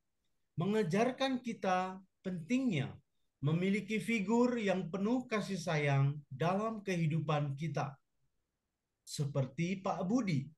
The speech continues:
seorang ayah hadir,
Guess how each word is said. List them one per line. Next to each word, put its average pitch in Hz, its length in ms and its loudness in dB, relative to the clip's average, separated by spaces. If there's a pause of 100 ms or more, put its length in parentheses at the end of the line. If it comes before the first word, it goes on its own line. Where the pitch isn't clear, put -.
(400)
seorang 180 720 0 (160)
ayah 196 400 2 (960)
hadir, 147 400 4